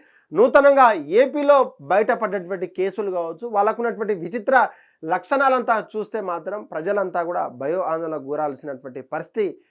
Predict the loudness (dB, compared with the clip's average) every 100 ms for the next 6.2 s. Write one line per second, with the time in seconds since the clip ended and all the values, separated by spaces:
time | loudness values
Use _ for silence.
0 | _ -8 -6 -4 -4 -4 -4 -8 -6 -8
1 | -10 -14 -16 -16 -16 -8 0 0 0 0
2 | 4 2 0 -2 -2 0 -2 2 0 -2
3 | _ _ _ _ 0 0 2 2 4 4
4 | 6 4 2 _ -12 4 6 6 2 2
5 | 2 -2 -2 0 2 0 0 0 2 4
6 | 2 0